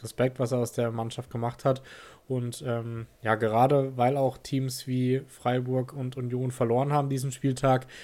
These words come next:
ähm, kann man wirklich in Leverkusen wieder von der Champions League träumen. Also es sind fünf Punkte auf Leipzig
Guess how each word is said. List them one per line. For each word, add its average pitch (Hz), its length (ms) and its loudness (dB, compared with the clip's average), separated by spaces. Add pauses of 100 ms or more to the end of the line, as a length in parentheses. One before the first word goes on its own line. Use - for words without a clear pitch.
(280)
ähm, 120 280 4
kann 123 140 2
man 120 100 4
wirklich 127 300 -2
in 135 80 -4
Leverkusen 131 540 2
wieder 123 160 0
von 127 100 -2
der 123 100 -4
Champions 123 280 -2
League 120 100 -6
träumen. 127 380 -2 (200)
Also 113 200 -4
es 110 80 -6
sind 117 180 -6
fünf 127 260 -2
Punkte 127 280 -4
auf 120 160 -2
Leipzig 131 480 0